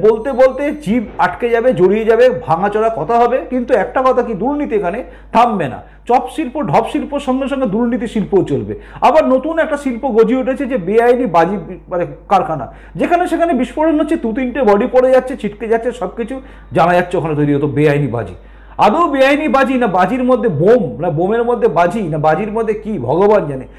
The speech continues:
মনে হয় রাজ্যটাই ভরে গেছে শুধু পাজি আর পাজিতে। যাই হোক, আবার ফিরে আসি আসল কথা, সেটা হচ্ছে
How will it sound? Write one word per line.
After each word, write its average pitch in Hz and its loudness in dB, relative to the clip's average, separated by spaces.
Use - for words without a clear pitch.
মনে 226 2
হয় 220 6
রাজ্যটাই 196 2
ভরে 151 -2
গেছে 185 -2
শুধু 233 -4
পাজি 170 2
আর 165 2
পাজিতে। 139 -2
যাই 370 4
হোক, 403 4
আবার 254 4
ফিরে 262 -2
আসি 247 -2
আসল 226 -2
কথা, 233 -4
সেটা 262 -6
হচ্ছে - -6